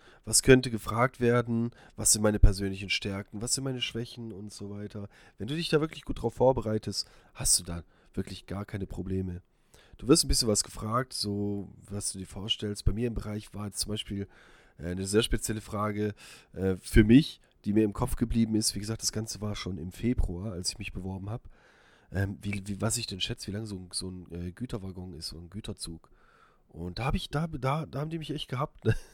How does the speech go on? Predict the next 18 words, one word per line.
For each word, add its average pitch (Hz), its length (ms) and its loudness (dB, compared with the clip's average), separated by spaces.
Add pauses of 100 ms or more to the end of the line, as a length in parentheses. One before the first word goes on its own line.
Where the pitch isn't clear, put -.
(420)
<laughs> 147 80 4 (680)
Und 104 420 6
ich, 98 160 -12
ich 104 200 -8
war 127 140 4
am 185 100 6
Überlegen 139 400 8
und 147 80 0
hab 131 140 2
einfach 160 200 2
mal 143 120 -2
so 123 100 -6
geschätzt, 127 380 -6
so, 110 220 -4 (680)
ja, 117 320 -6 (1400)
zehn, 127 260 2
fünfzehn 143 420 -2
Meter. 170 400 0